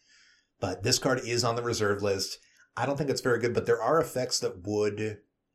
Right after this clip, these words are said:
prevent people from, uh, from being able to take this out if you were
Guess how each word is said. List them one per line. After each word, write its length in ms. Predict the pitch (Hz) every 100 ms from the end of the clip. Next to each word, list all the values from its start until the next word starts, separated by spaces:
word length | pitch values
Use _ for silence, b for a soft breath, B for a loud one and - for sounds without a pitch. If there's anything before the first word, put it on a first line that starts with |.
| _
prevent 540 | - 117 95 104 107 -
people 460 | 110 101 104 98
from, 1000 | 92 - - 95 92 92 90 90 87 85 - _ _ _ _ _ _ _ _ _
uh, 320 | - 92 85 -
from 520 | - 98 85 - -
being 160 | 107 101
able 100 | 90
to 80 | 82
take 260 | - 101
this 200 | 95 - -
out 300 | 104 82 - - _ _ _ _ _ _ -
if 240 | 107 -
you 140 | 104
were 580 | 95 98 92 90 87 85